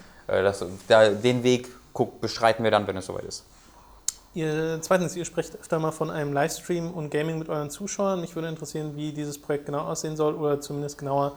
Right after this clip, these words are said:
Speaker 1: wird das danach auch hochgeladen. Spielt ihr nur Spiele, die ihr schon kennt? Was schwebt euch da so vor? Ja, äh, das, die Frage kam, glaub ich, noch vor dem letzten Livestream mit Metal Gear Solid. <laughs> Das wäre auf jeden Fall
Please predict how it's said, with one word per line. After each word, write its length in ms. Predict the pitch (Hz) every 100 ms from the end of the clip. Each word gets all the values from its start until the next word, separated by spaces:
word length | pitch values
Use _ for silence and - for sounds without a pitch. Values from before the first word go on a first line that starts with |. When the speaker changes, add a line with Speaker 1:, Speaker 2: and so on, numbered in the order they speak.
| - - - -
Speaker 1:
wird 220 | 143 143
das 360 | 139 - - - _ -
danach 260 | 147 135 135
auch 140 | 151
hochgeladen. 520 | 175 185 185 165 160 160
Spielt 240 | - 160
ihr 80 | 160
nur 120 | 147
Spiele, 280 | 143 151 143
die 80 | 156
ihr 80 | 165
schon 180 | - 165
kennt? 340 | 175 165 160 165
Was 160 | 147
schwebt 220 | - 143 165
euch 140 | 151
da 120 | 165
so 100 | 160
vor? 320 | 165 190 190 - - - - - - - - - - - - - - - -
Ja, 640 | 147 147 156 175 160 165
äh, 60 | 175
das, 240 | 165 -
die 80 | -
Frage 540 | 156 156 165 165 165 160
kam, 240 | 160 160
glaub 120 | 156
ich, 80 | 156
noch 160 | 160 -
vor 280 | - 165
dem 180 | 156 156
letzten 260 | 160 170 180
Livestream 460 | 175 - 180 180
mit 180 | 165 160
Metal 180 | 160 160
Gear 100 | 156
Solid. 420 | 156 190 208 208 -
<laughs> 60 | - - - - - - - - - 190 -
Das 260 | 147 -
wäre 160 | 160 160
auf 120 | 165
jeden 140 | 160 156
Fall 500 | 160 151 156 185